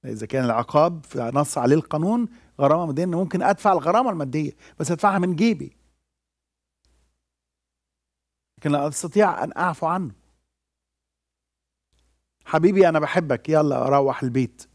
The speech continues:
ماما عاملة لك أكل في البيت". ده، ده اسمه إيه؟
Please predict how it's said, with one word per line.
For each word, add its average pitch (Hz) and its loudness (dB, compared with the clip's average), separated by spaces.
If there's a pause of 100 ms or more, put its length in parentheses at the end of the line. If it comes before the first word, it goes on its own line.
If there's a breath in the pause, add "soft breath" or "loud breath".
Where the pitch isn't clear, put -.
(480)
ماما 147 2
عاملة 135 2
لك 135 2
أكل 131 -4
في - -18
البيت". 117 -8 (1700)
ده، 123 -4 (480)
ده 143 0
اسمه 147 -6
إيه؟ 107 -12